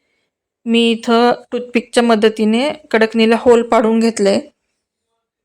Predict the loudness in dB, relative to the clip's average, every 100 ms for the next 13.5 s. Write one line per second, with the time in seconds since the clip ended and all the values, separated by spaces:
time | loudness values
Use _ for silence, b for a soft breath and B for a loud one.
0 | _ -4 0 0 0 0 0 0 0 2
1 | 2 2 2 2 -4 -2 -2 0 0 -2
2 | 0 0 2 0 0 0 0 0 2 4
3 | 2 0 -2 -2 -4 b b b b _
4 | -16 0 4 6 4 2 -2 0 -2 2
5 | 4 4 2 -4 _ _ -6 -4 -4 -2
6 | 0 0 0 0 0 0 0 2 2 -2
7 | -8 -8 -8 0 2 2 -2 B B B
8 | -4 2 4 4 4 2 2 2 2 2
9 | 2 2 0 2 2 2 0 0 -2 0
10 | 0 2 0 0 -2 0 0 -2 0 0
11 | 0 -10 _ -2 0 4 4 4 2 2
12 | 2 0 -2 0 0 -2 -8 -10 B B
13 | B _ _ -4 -2